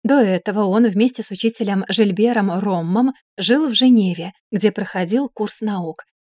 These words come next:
Париж весь в кипении, происходят выборы в национальное собрание. Жильбер не пропускает ни одного собрания, разумеется, таская с собой ученика,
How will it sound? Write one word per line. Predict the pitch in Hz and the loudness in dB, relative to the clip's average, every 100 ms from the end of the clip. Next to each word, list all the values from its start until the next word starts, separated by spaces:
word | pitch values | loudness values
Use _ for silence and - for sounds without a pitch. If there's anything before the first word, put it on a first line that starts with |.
| _ | _
Париж | 208 196 269 185 | -2 0 0 0
весь | 196 214 | -2 -2
в | - | -4
кипении, | 185 - 175 190 185 185 | -8 -4 -2 -2 -4 -8
происходят | - 202 185 - 254 240 | -2 -2 0 -2 -2 -2
выборы | 175 208 214 226 | 0 0 2 2
в | 220 | 2
национальное | 208 214 214 208 196 | 0 0 0 0 -2
собрание. | 190 220 185 202 190 190 214 - _ _ | -6 -6 -4 -2 -4 -6 -10 -16 _ _
Жильбер | 190 214 190 175 220 247 - _ 208 | -2 0 0 0 0 0 -6 _ 0
не | |
пропускает | 220 220 220 - 233 220 | 0 0 -4 -2 -2 0
ни | 220 269 | 2 2
одного | 277 247 233 | 2 2 2
собрания, | 226 214 180 175 170 190 - | 0 -6 -6 -6 -8 -12 -8
разумеется, | - 226 208 208 311 - | -2 0 2 2 0 -2
таская | 240 208 - 196 | -4 -4 -6 -6
с | 190 | -6
собой | 190 180 277 | -4 0 0
ученика, | 294 - 285 262 208 202 | 0 0 0 0 -2 -8